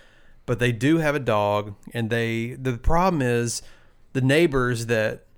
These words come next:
used to live next door to us, who we're still very good friends with,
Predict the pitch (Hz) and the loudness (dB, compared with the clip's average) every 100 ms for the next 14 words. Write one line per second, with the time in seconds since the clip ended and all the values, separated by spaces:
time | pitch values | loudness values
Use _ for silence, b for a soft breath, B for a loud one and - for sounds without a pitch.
0 | - 139 151 - 123 117 107 107 104 117 | -8 -2 -2 -2 -2 -2 -4 -6 -4 -2
1 | 107 104 104 104 104 - - 123 117 - | -2 -2 -2 -4 -6 -10 -4 -4 -4 -2
2 | 143 113 120 117 110 - 110 110 110 104 | -2 0 0 -2 -4 -6 -6 -4 -6 -6
3 | 107 - | -8 -10